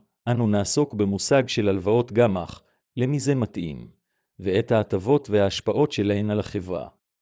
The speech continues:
הסבר קצר על הלוואות גמ"ח ומה שביניהם. הלוואת גמ"ח היא כלי פילנטרופי המגלם את האתוס של סולידריות קהילתית וחסד. בעיקרו של דבר,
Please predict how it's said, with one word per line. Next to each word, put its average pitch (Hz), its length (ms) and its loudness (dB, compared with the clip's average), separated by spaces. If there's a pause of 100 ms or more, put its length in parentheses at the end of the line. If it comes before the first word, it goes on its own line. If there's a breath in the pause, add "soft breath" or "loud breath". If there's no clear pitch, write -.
(680)
הסבר 123 420 2
קצר 135 400 0
על 104 120 4
הלוואות 104 480 0
גמ"ח 117 540 0
ומה 127 260 0
שביניהם. 82 640 -4 (1080)
הלוואת 110 520 0
גמ"ח 98 520 0
היא 98 200 -6
כלי 113 240 0
פילנטרופי 113 800 0
המגלם 104 440 0
את 110 100 -2
האתוס 113 380 2
של 110 220 -2
סולידריות 104 800 0
קהילתית 104 640 -4
וחסד. 90 500 -6 (1120)
בעיקרו 104 500 0
של 107 160 -2
דבר, 98 460 2